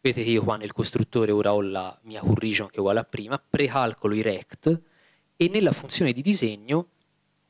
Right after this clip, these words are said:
non faccio altro che chiamare il painter e dirgli: "Guarda, mm, metti in open, metti color e disegna questi rex che tanto sono sempre gli stessi."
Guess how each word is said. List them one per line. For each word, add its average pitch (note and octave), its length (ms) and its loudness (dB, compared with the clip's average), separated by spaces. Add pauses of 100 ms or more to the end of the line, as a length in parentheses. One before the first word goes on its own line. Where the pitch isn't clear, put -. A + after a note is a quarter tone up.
non D3+ 160 2
faccio E3 320 0
altro A#2 300 0
che G#2+ 120 0
chiamare C3+ 340 2
il F3+ 100 4
painter C3 420 2
e A#2+ 80 2
dirgli: G2+ 300 -6
"Guarda, G#2+ 420 0
mm, - 800 -20
metti - 200 -4
in B2+ 60 -2
open, G#2+ 360 -2
metti B2 320 0
color C3+ 420 4
e C#3 160 -2
disegna D3 460 2
questi A2 320 0
rex A#2 320 -2
che A#2+ 200 -8
tanto - 240 -20
sono D3 220 -20
sempre G#2 380 -8
gli F#2+ 80 -14
stessi." - 520 -12